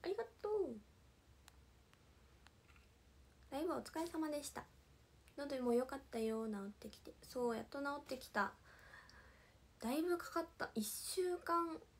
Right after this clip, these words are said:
一週間ちょっとくらいかな。そう、一番最初はね、ちょっと熱も出てやばい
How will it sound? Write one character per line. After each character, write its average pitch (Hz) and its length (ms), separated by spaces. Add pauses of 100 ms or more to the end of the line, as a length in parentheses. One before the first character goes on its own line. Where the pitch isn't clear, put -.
(300)
一 214 120
週 - 460
間 254 680 (580)
ち - 160
ょ - 20
っ - 40 (220)
と - 100
く - 160
ら 202 160
い 202 120 (840)
か - 140
な。 202 600 (1900)
そ - 240
う、 - 20 (480)
一 285 120
番 370 220
最 359 220
初 349 160
は 320 140
ね、 277 320
ち - 100
ょ - 40
っ - 20
と - 120
熱 226 300
も 226 220
出 190 160
て 175 180
や 180 240
ば 196 220
い 160 100